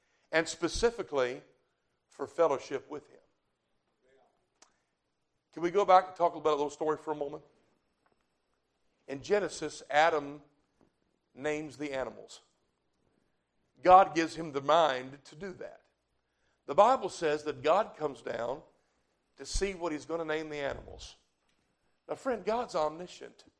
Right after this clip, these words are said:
He knows everything that's ever been, everything that will be, and everything that is.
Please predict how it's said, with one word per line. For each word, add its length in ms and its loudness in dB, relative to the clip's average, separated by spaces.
He 120 -8
knows 260 0
everything 360 2
that's 180 -6
ever 180 -2
been, 240 -4
everything 280 -6
that 80 -2
will 200 0
be, 140 -2
and 100 -2
everything 380 -6
that 100 -6
is. 520 -8